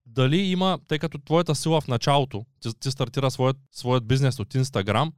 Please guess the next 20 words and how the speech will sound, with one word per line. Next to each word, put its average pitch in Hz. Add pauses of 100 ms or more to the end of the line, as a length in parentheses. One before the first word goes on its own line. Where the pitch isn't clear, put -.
(120)
можеш 117
ли 214
да 180
кажеш 185
дали 165
Instagram 151
има 156 (140)
същото 175
силно 160
присъствие 135
в 113
България, 117
както 135
е 113 (220)
на 123
международния 110
пазар, 80
на 101
английски 98
език? 82